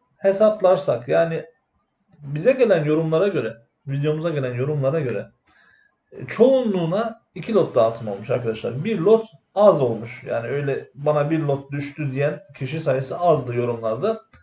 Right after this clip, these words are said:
Anladığımız kadarıyla çoğu kişiye iki lot dağıtım olmuş. İki lotun iki yüz on beş T L, lot miktarı yüz yedi buçuk T L'ydi. İki lotun iki yüz on beş T L yapıyor.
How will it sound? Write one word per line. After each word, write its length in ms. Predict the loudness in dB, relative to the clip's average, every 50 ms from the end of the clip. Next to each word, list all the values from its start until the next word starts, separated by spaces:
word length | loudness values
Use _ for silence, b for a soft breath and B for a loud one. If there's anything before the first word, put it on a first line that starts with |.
| b b b b b -8
Anladığımız 480 | -6 -2 0 0 2 2 2 0 0 -2
kadarıyla 400 | 0 0 0 0 0 -2 -4 -4
çoğu 320 | -2 0 2 2 2 2
kişiye 380 | 0 -4 -8 -6 -2 -2 -2 -2
iki 280 | -2 -4 -10 -6 0
lot 200 | 0 0 0 2
dağıtım 320 | 4 4 4 4 2 -2 -4
olmuş. 300 | -4 -4 -4 -6 -8 -8 -12
İki 220 | -14 -6 0 4
lotun 340 | 4 4 4 2 -6 -8 -10 _ _ _ _ _ -14
iki 140 | -8 -4 -2
yüz 120 | 4 4
on 180 | 4 4 4 2
beş 160 | 0 0 0
T 260 | -2 -2 -2 0 0
L, 200 | -2 -2 -2 -4 -8 _ _ _ _ _ _ _ -20 _ _ _ _ _ -10 -2 0
lot 220 | 0 0 0 -2 -10 -20 -20 _ _ _ _ _ _ _ _ _ _ _ _ _ _ -12
miktarı 640 | -10 -10 -8 -4 0 2 4 4 4 4 2 2 0 -2
yüz 200 | -6 -6 -4 -4
yedi 200 | -4 -4 -4 -4
buçuk 260 | -6 -6 -8 -14 _
T 200 | -8 -8 -6 -6
L'ydi. 220 | -6 -8 -8 -10
İki 260 | -10 -10 -10 -8 -4 -4
lotun 220 | -4 -4 -6 -8
iki 200 | -10 -10 -8 -8
yüz 100 | -6 -4
on 160 | -4 -2 -2
beş 140 | -2 -4 -4
T 180 | -4 -6 -6 -4
L 20 |
yapıyor. 500 | -4 -6 -6 -6 -4 -4 -4 -4 -4 -8